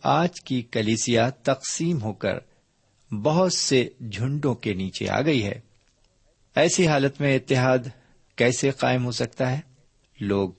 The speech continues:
کیسے متحد ہو سکتے ہیں؟ ایک وقت تھا جب بائبل شریف کو اقتدار حاصل تھا،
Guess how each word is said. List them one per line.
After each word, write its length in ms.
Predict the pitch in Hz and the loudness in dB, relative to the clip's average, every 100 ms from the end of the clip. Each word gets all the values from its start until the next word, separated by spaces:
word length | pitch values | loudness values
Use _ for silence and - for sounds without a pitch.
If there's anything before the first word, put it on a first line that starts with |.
| _ | _
کیسے 360 | 107 113 - 127 | 0 0 2 0
متحد 520 | 123 113 120 120 117 | -2 -4 -2 -2 -2
ہو 80 | 117 | -2
سکتے 400 | 127 117 127 123 | -2 -2 -2 -2
ہیں؟ 160 | 139 - _ _ _ _ _ - - - | -2 -6 _ _ _ _ _ -20 -20 0
ایک 180 | 151 139 | 0 2
وقت 240 | 139 - | 0 -2
تھا 240 | - 131 123 | -4 0 2
جب 200 | 120 110 | 0 0
بائبل 380 | 104 107 107 | -4 -2 -2
شریف 400 | 101 113 107 101 | -2 -2 -2 -2
کو 240 | - 113 104 | -6 -2 -2
اقتدار 560 | 98 - 110 90 98 95 | -4 -8 -6 -4 -2 -2
حاصل 380 | 110 113 123 | -4 -4 -6
تھا، 220 | 117 139 | -4 -4